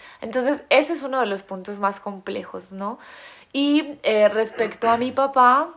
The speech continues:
eso también fue un choque súper intenso porque mi papá había vivido en España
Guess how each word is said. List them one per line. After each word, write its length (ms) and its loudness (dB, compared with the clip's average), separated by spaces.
eso 240 0
también 380 -2
fue 100 -2
un 180 -4
choque 320 -2
súper 320 -4
intenso 680 -6
porque 560 0
mi 160 0
papá 640 8
había 280 4
vivido 320 -4
en 80 -8
España 680 -8